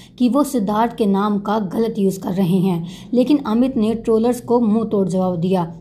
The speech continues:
और कहा, एक्टर का ये गाना उनके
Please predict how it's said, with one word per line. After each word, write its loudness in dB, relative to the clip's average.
और -4
कहा, 2
एक्टर 0
का 0
ये 4
गाना 0
उनके 0